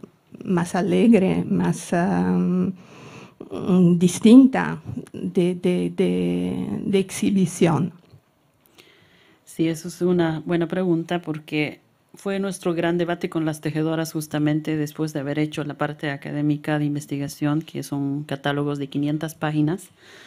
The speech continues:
Speaker 2: y cómo ahora resolvemos la exhibición. Algo que me ha llamado mucho la atención es que cuando empezamos a debatir y trabajar un poco de la exhibición,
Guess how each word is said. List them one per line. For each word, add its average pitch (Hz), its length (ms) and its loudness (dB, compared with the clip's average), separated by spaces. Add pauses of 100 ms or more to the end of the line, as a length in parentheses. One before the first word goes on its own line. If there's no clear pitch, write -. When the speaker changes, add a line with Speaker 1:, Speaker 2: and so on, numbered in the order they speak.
(600)
Speaker 2:
y 151 460 4
cómo 156 400 2
ahora 151 320 2
resolvemos 147 680 -2
la 143 100 -2
exhibición. 143 720 -8 (160)
Algo 214 540 -2
que 170 320 0
me 170 240 0
ha 175 160 2
llamado 170 320 0
mucho 170 280 0
la 160 100 0
atención 156 500 -4
es 160 160 -8
que 151 180 -8
cuando 147 580 -4
empezamos 156 600 -2
a 156 100 -2
debatir 151 540 2
y 147 100 0
trabajar 147 560 -4
un 147 140 -4
poco 147 400 -6
de 143 100 -6
la 147 80 -8
exhibición, 156 720 -2